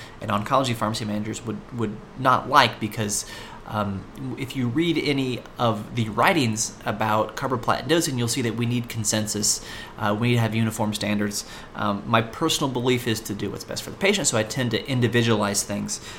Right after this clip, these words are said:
uh, as, as I come across these things. Uh, just as, since there is no great guidance, this is what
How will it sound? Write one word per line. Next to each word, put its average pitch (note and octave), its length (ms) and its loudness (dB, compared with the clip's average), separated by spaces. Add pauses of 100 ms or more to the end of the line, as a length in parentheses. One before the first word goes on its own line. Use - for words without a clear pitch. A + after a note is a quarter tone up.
(140)
uh, G2+ 340 4
as, G#2 360 2
as A2+ 140 -4
I - 80 -2
come B2 200 -4
across A2 380 0
these E2 200 -4
things. - 340 -8 (1800)
Uh, C#3 340 2 (360)
just F#3+ 300 4
as, - 600 4 (240)
since E3+ 240 2
there F3+ 160 4
is G#3 260 6
no F3 200 8
great C3 320 4
guidance, B2 560 4
this D3 360 2
is E3 200 4
what C3+ 640 4